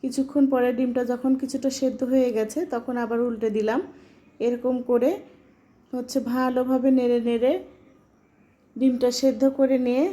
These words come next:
তারপরে দিয়ে দিতে হবে ঝোলের পানি। আর গরমের দিন আসলে কিন্তু এই লাউ তরকারিটা খেতে অনেক ভালো লাগে এরকম করে ডিম ভেঙে দিয়ে। তো এখন পরিমাণ মতো পানি দিয়ে দিচ্ছি।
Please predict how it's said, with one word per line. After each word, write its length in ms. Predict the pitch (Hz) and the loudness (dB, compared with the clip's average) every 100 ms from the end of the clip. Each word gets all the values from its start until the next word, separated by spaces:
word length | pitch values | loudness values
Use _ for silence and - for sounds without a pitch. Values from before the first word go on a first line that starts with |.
| - - _ | -6 -20 _
তারপরে 360 | 254 240 240 240 | -6 -2 2 2
দিয়ে 200 | 233 254 | 2 -2
দিতে 240 | 233 247 | -2 -2
হবে 220 | 240 240 247 | -2 0 0
ঝোলের 340 | 240 247 233 | 0 0 0
পানি। 280 | 233 220 233 415 - - _ _ _ _ _ | 0 -2 0 -2 -6 -20 _ _ _ _ _
আর 220 | 214 226 226 | -6 -2 0
গরমের 480 | 254 254 277 285 285 | 2 4 4 4 2
দিন 160 | 269 | 0
আসলে 300 | 254 240 269 269 | 0 -2 -4 -2
কিন্তু 260 | 285 277 269 | 0 2 2
এই 120 | 262 | 2
লাউ 200 | 233 226 | 2 -2
তরকারিটা 540 | 233 226 240 240 247 | -2 -4 -2 -2 -2
খেতে 260 | 247 254 254 | -4 -4 -2
অনেক 260 | 233 233 247 247 | -2 -2 -4 -4
ভালো 240 | 240 240 | -2 0
লাগে 320 | 233 214 214 359 - - _ _ _ | 2 0 0 -2 -4 -16 _ _ _
এরকম 300 | 214 233 240 233 | -2 0 0 0
করে 220 | 240 240 | 2 2
ডিম 220 | 214 233 226 | 2 0 2
ভেঙে 300 | 240 233 214 | 2 0 0
দিয়ে। 240 | 226 233 453 - _ _ _ _ _ _ _ _ _ - | 2 2 0 -8 _ _ _ _ _ _ _ _ _ -2
তো 20 | 269 | 0
এখন 200 | 285 302 | 2 2
পরিমাণ 360 | 311 285 277 277 | 4 6 6 6
মতো 220 | 269 294 | 4 2
পানি 260 | 294 269 254 | 0 0 0
দিয়ে 200 | 254 269 | 0 0
দিচ্ছি। 420 | 233 262 - - | 0 -4 -4 -4